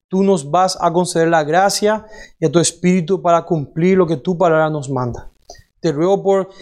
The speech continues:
esta iglesia amada de la Iglesia Bautista Misionera de Cava, que tú los capacites y que ellos puedan conocerte de una manera tan profunda que eso conduzca a amarse verdaderamente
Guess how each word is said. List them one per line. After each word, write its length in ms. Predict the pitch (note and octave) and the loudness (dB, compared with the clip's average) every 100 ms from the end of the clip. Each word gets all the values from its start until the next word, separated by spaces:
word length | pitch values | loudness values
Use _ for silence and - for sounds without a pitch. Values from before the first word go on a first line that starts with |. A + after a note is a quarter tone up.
| - | -8
esta 280 | - D#3 F#3+ | -4 0 0
iglesia 440 | E3 D#3+ F#3+ F#3+ F#3 | 0 2 2 2 0
amada 880 | E3+ F#3 G3 G3 G3+ - - - - | 0 2 4 2 -2 -10 -20 -20 -14
de 300 | D3 D#3+ D#3+ D#3+ | 0 2 2 0
la 100 | D#3 | 0
Iglesia 600 | D#3+ F3+ - G3 G3 G3 - _ | 2 2 2 2 2 0 -18 _
Bautista 580 | E3 D3+ - F#3+ F#3+ F#3+ | -2 -2 0 0 2 2
Misionera 420 | F#3 E3 D#3+ F3 | 2 0 0 2
de 140 | F3 - | 2 0
Cava, 720 | G3+ A3 A3+ A3 - - - - | 0 2 2 -2 -12 -18 -18 -8
que 100 | E3 | -4
tú 120 | D3 | 0
los 120 | F3 | 0
capacites 960 | E3+ E3+ D#3+ - F#3+ G3 F3 G#3+ G#3 - - - _ | 2 0 0 0 0 0 2 0 0 -8 -20 -20 _
y 140 | E3+ | -2
que 140 | C#3+ E3 | 0 0
ellos 160 | F#3 | 0
puedan 240 | - F#3 F#3 | 0 0 0
conocerte 500 | F#3+ E3+ - F#3 F3+ | -2 0 0 0 2
de 40 | |
una 80 | F#3+ | 0
manera 500 | F#3 F#3 F#3+ - _ | 2 2 2 -2 _
tan 280 | B3+ C4 A3 | -2 0 0
profunda 760 | A3+ G3 - A3 C4 B3+ C4 - - - - _ | -2 -2 -4 -2 0 0 0 -4 -20 -20 -20 _
que 300 | - E3 E3 | -2 2 2
eso 260 | F#3 - G3 | 2 2 2
conduzca 1080 | G3 F3 D3 G3 G#3+ - G3+ G3+ - - - | 0 0 0 0 0 0 -2 -2 -8 -20 -4
a 120 | D#3 | -2
amarse 520 | D3+ D3 F3 F3+ E3+ | -2 -2 -2 0 -2
verdaderamente 1120 | E3 E3 E3 E3+ E3 F#3+ G3+ G#3 G#3+ - - | -2 2 2 2 2 0 0 0 -2 -6 -20